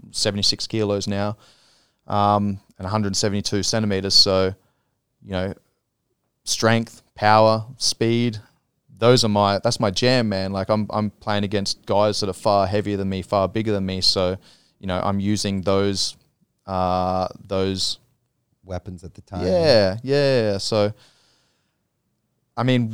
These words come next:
Speaker 1: when push came to shove and he closed distance and I kind of not, didn't, didn't get flustered, that's not the right word, but, like, just my natural instinct, my natural reaction when I didn't have time to think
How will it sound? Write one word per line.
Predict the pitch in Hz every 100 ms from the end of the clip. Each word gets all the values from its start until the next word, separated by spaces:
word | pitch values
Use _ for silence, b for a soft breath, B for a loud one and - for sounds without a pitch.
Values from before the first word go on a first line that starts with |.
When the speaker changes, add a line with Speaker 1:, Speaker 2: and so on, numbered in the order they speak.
| 104
Speaker 1:
when | 139 135
push | - 170
came | 160 135
to |
shove | 117 135 151 185 -
and | 110 110 98
he | 123 123
closed | - 135 120 107
distance | 127 127 - 196 180 -
and | 110 104 101
I | 101 110 110 110 110 110 107 _ _ _ _ _ -
kind | 120 110
of | 98 _ -
not, | 180 165
didn't, | - 170 - _ _
didn't | - 185
get | 147
flustered, | - - 123 - 110
that's | 113 -
not | 104
the | 101
right | 101
word, | 98 104 113
but, | 107 98 -
like, | 104 - _ _ -
just | 151 -
my | 127 113
natural | 110 117 127 - 113 -
instinct, | 110 110 - 98
my | 98 98
natural | 110 110 104
reaction | 92 101 -
when | 98
I | 98
didn't | 95 135
have | 127 107
time | - 113 113 107
to | 85
think | - 104 95 82